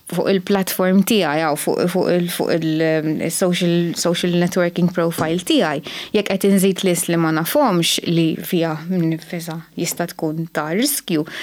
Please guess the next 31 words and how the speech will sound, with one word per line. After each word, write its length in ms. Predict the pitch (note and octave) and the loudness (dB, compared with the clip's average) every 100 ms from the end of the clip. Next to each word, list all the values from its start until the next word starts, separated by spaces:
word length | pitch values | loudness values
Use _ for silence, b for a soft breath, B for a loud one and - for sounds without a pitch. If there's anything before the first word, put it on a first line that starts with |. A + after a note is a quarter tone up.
| B B | B B
imma 400 | - C#4 D4+ D4+ | 2 6 6 4
niltaqa' 480 | - E3+ D3+ E3 E3 | 2 0 0 -2 0
ma' 140 | D#3 | 2
nies 160 | D#3 F#3+ | 2 4
ġodda, 640 | G#3+ C#4+ B3+ G3+ G3 A#3 A3 | 6 6 4 4 4 4 2
jekk 320 | G3 F3 - | 2 0 -2
jiena 180 | E3+ D#3+ D#3+ | 0 0 -2
poġġejt 500 | F#3 E3 E3 D#3+ F3 | -2 0 2 0 0
ritratt 540 | F#3 - F#3+ E3+ - | -2 0 0 0 -4
ħajamlu 420 | F3 E3+ E3 E3+ | -2 0 2 2
li 160 | E3 E3 | 4 2
iktar 320 | D#3+ F#3+ G3 | 0 0 2
likes 380 | B3 C#4 A3+ G3 | 2 2 0 0
għax 120 | F3+ | 0
għandi 280 | F3+ E3+ F3+ | 0 0 0
iktar 320 | F3+ F#3 F#3+ | -2 0 4
nies, 460 | A#3 D4 D4 C#4+ C#4 B B B B B | 4 6 4 4 0 B B B B B
ehm, 580 | - A#3 A3+ A3+ A3+ A3+ A3 A3 | 0 2 2 4 4 4 6 6
nista' 400 | A3 G#3 - F3 | 4 2 0 2
n-, 400 | F3 F3+ - F#3+ | 2 2 2 4
nesplora 680 | F#3 - - F#3 F3+ F3 | 2 0 0 2 4 2
anka 600 | F3+ F3 F3 F3 E3+ E3+ E3+ | 2 2 2 0 0 0 -2
ċe-, 240 | - D#3+ | -2 -2
partijiet 560 | - F3+ F3 F#3 F3 F3+ | 0 -2 0 0 2 2
mill-identità 800 | E3+ E3 D#3+ E3 E3 G3 C4+ B3+ | 2 2 2 0 2 0 2 0
tiegħi, 340 | A#3 B3 A#3+ A#3+ | 2 2 4 2
so 220 | A#3 A3+ | 2 4
daw 220 | A3+ D#4+ | 4 4
l-, 180 | A#3+ G#3 | 4 2
daw 160 | F#3 A3+ | 2 4
il-benefiċċji 960 | G#3+ F#3 G3 G3 G3 G#3 - D#3 E3+ | 4 4 2 2 0 -2 -2 0 0